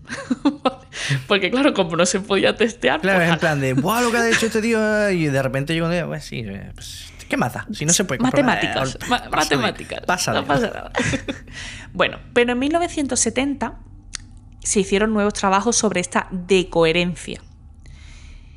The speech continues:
Speaker 1: Eh, es la decoherencia, vamos a hablar, cuando se ramifica en cada medida, ¿vale? En las líneas de universo. Y resulta que estos trabajos de decoherencia demuestran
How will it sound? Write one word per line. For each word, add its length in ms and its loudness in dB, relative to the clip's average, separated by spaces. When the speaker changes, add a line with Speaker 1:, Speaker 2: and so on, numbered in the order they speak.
Speaker 1:
Eh, 840 0
es 180 0
la 120 2
decoherencia, 600 0
vamos 280 -2
a 20 -2
hablar, 440 0
cuando 220 2
se 140 0
ramifica 720 -4
en 140 -6
cada 200 -2
medida, 300 -6
¿vale? 300 -2
En 220 -4
las 120 -2
líneas 260 -4
de 60 -6
universo. 440 -8
Y 140 4
resulta 440 0
que 80 -4
estos 200 -2
trabajos 340 -2
de 100 0
decoherencia 600 0
demuestran 1000 -2